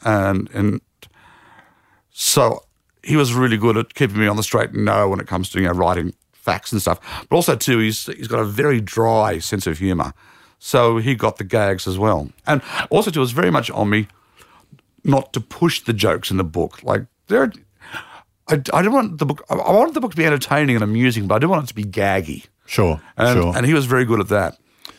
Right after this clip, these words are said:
Speaker 2: I don't wanna probe your financials or anything, but can you make a living as an author, or is it this a w-, labour of love?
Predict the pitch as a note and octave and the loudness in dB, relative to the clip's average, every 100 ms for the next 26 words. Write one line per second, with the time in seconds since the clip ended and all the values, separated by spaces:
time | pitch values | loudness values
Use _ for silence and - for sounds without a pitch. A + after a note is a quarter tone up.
0 | _ _ _ _ _ - - G2+ F#2 - | _ _ _ _ _ -2 2 2 2 -2
1 | _ - - G2 F2+ D#2+ - F2+ F2 G2 | _ -8 0 2 2 -4 -4 -2 2 0
2 | G#2+ G#2 E2 E2 E2+ A2 A#2 A2+ - - | 0 -4 -2 -2 0 0 2 0 -2 -10
3 | - _ _ _ - - C#3 C3+ D#3+ D3+ | -20 _ _ _ -8 0 2 4 0 0
4 | F#2 F#2+ G2 A2 A2+ A#2+ F#2+ G#2 G2+ B2+ | 0 2 2 2 2 0 0 2 2 2
5 | D3 G#2+ G2 A2 A2 G#2 E2 G2+ - G2 | 0 2 0 -2 -2 0 0 0 0 0
6 | F2+ D#2+ D2+ D2+ C#2+ C#2 | 0 -4 -4 -2 -4 -6